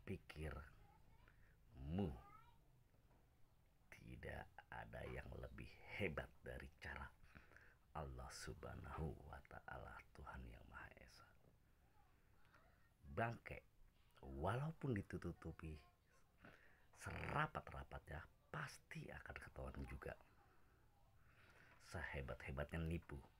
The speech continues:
sehebat-hebatnya alibi, sehebat-hebatnya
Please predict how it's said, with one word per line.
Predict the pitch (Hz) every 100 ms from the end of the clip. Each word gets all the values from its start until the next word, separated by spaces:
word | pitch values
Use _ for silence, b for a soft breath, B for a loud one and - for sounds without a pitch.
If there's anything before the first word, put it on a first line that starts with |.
| B B B B -
sehebat-hebatnya | - 82 - 82 78 78 80 - - 80 76 78 87 - -
alibi, | 85 80 69 65 - B B B B
sehebat-hebatnya | - 82 - 85 80 80 - 82 78 80